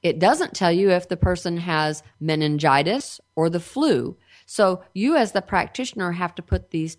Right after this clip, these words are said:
pieces of the puzzle together in order to come up with some kind of a treatment plan for this individual.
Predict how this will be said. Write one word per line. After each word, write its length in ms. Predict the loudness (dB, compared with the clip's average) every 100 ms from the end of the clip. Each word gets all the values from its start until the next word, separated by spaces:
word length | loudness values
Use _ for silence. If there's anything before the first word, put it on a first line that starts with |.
| _ -6
pieces 420 | -6 -4 -6 -6
of 100 | -6
the 80 | -6
puzzle 400 | -2 -2 -2 -6
together 560 | -6 0 2 2 -2 -8 -10
in 120 | -6
order 300 | -2 -2 -2
to 80 | -4
come 320 | -4 -4 0
up 240 | 0 -2 -4
with 100 | -4
some 220 | -4 -4
kind 240 | -2 -2
of 100 | -2
a 60 | -6
treatment 500 | -4 -2 -2 -4 -8
plan 300 | -2 0 0
for 140 | -4
this 200 | -4 -2
individual. 600 | -2 -2 0 -2 -4 -10